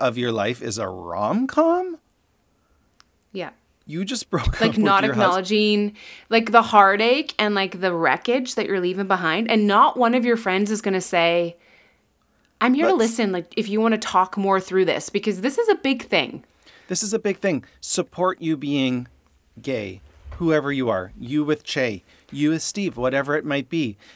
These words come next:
Speaker 1: But can, yeah, I liked how you said it. Can we sit in this a little bit longer together and maybe have full-on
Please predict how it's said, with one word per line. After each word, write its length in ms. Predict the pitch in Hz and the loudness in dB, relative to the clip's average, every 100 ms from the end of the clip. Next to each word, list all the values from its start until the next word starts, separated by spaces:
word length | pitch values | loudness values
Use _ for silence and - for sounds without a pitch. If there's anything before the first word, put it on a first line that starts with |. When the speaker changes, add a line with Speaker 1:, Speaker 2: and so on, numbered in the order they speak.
| _ | _
Speaker 1:
But 140 | 156 - | -4 -2
can, 240 | 165 160 | -6 -2
yeah, 220 | 170 165 147 | 0 0 0
I 120 | 143 | 0
liked 240 | 131 147 | 0 -2
how 80 | 175 | -2
you 180 | 170 143 | -4 -4
said 180 | - 120 | -4 -4
it. 100 | 113 | -4
Can 180 | 127 127 | -4 -4
we 100 | 131 | -2
sit 560 | - - 123 - - _ _ _ _ _ _ | -4 -4 -4 -6 -8 _ _ _ _ _ _
in 180 | 143 123 | -6 -4
this 260 | 113 101 - | -4 -6 -8
a 100 | - | -8
little 300 | 113 110 107 | -6 -6 -8
bit 240 | 101 113 - | -8 -10 -10
longer 540 | 95 90 98 92 98 - | -12 -12 -12 -12 -14 -18
together 560 | 131 104 85 95 98 - _ _ _ _ _ _ _ _ - | -12 -10 -8 -8 -10 -14 _ _ _ _ _ _ _ _ -6
and 200 | 120 131 | -4 -4
maybe 440 | 123 135 160 180 - | -4 -4 -4 -6 -4
have 300 | 120 113 117 | 0 0 -2
full-on 640 | - 120 104 107 113 123 | -4 -2 0 0 0 -4